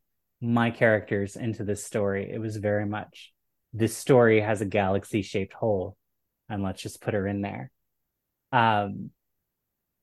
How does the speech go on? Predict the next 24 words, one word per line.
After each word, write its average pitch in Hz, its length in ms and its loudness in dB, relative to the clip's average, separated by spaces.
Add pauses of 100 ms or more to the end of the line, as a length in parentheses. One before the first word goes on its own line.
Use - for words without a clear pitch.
(120)
and 123 520 4
everyone 139 320 4
was 127 120 0
real 131 140 4
excited 120 480 0
about 135 320 2
it. 147 240 -2 (240)
Um, 104 680 -4 (100)
it 117 80 -6
was 110 140 -6
a 113 40 -2
nice 110 480 -4
way 113 240 2
to, 110 300 -2 (120)
to 120 100 -8
bring 107 340 -4
these 107 220 -4
characters 110 520 -2
into 113 200 -6
the 123 100 -6
D 110 160 -2
C 113 200 -6
U 104 100 -4
proper. 117 580 -2